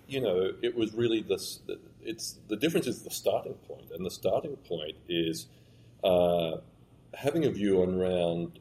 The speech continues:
what defines a great, or in our case, like, the way we like to think about it, a spectacular experience. And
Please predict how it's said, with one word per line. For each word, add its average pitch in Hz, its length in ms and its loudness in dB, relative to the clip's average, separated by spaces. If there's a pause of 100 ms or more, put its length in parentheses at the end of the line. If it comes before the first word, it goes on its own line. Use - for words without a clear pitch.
(200)
what 90 520 4
defines 98 600 0
a - 40 -14 (140)
great, 90 360 0
or 80 300 -2
in 80 160 -18
our 87 140 -12
case, - 400 -10
like, 85 140 -12
the 80 60 -20
way 82 100 -6 (100)
we 80 80 -14
like 82 160 -8
to - 60 -20
think 85 180 -8
about 80 140 -6
it, - 20 -8
a 85 60 -10
spectacular - 680 -8
experience. - 720 -6
And 98 320 2